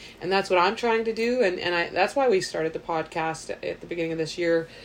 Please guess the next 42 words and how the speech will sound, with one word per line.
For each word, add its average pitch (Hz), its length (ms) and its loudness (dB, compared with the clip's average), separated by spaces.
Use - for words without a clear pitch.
um, 160 320 0
just 180 260 -2
because 185 240 -2
I 180 80 4
knew 185 220 2
that 180 100 -2
my 165 140 0
coaching 165 480 0
career 156 340 0
was 151 300 0
launching 151 420 0
this 147 220 -4
year, 147 200 2
and 143 220 -4
I - 60 0
really 185 280 4
wanted 175 440 2
to - 120 -6
be 170 200 -2
able 160 220 2
to 190 200 0
empower 170 520 0
others. - 420 -6
And 170 180 -8
so, 160 480 -2
um, 151 580 -6
that's 202 180 4
what 196 120 4
she 220 140 -2
said 196 220 4
with 180 120 2
Melissa 175 360 0
T 208 160 -4
will 180 140 4
continue 175 500 0
on, 170 300 2
and 175 100 0
it - 60 -6
will 160 100 2
be 156 140 0
linked 156 340 -2
to, 165 400 0